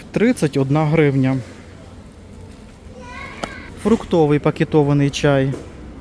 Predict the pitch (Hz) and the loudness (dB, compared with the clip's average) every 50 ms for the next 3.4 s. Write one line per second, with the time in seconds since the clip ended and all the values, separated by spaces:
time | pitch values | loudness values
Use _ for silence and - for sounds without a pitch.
0 | - - 147 143 156 147 143 151 147 147 147 147 135 147 196 226 233 226 - 147 | -10 -4 0 2 2 2 2 2 4 4 4 2 2 2 2 4 4 2 2 2
1 | 139 147 139 - 143 - - 143 - 151 147 143 139 - 147 139 - 143 139 131 | 2 2 2 0 -2 -4 -4 -2 -2 0 0 0 0 -2 -4 -4 -2 -2 -4 -2
2 | - 143 131 - - - - 233 247 - 180 143 - 143 139 143 151 - - 139 | -2 -4 -4 -6 -8 -4 -2 0 0 0 -2 -2 0 0 0 0 -2 -4 -4 -4
3 | 131 139 147 139 139 127 135 127 | -4 -2 0 0 0 0 -2 -4